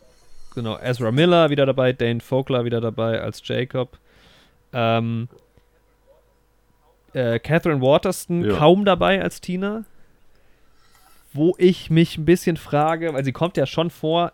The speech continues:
Speaker 1: ob es daran lag, dass man sich bewusst entschieden hat, sie nicht reinzuschreiben, was ich mir nicht vorstellen kann. Ich denke eher, dass es sowas von,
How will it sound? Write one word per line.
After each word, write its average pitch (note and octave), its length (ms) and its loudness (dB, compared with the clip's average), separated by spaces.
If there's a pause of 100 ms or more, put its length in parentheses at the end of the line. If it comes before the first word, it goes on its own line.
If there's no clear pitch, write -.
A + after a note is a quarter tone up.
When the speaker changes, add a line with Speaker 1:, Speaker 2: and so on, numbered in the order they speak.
Speaker 1:
ob C#3+ 220 -4
es - 240 -4
daran C3+ 360 0
lag, C3 460 0
dass B2 240 -4
man A#2 180 -2
sich A#2 240 -4
bewusst B2+ 320 -2
entschieden C3+ 280 -4
hat, B2+ 100 -6
sie A#2+ 80 -8
nicht A2 180 -8
reinzuschreiben, D3 400 -6
was C3 100 0
ich - 40 -6
mir B2 60 0
nicht A#2 100 -2
vorstellen C3+ 300 -2
kann. C3+ 120 -12
Ich A#2+ 80 -16
denke A#2 180 -10
eher, A#2 100 -6
dass A#2 120 -14
es A#2 140 -18
sowas A#2+ 260 -8
von, A2 400 -10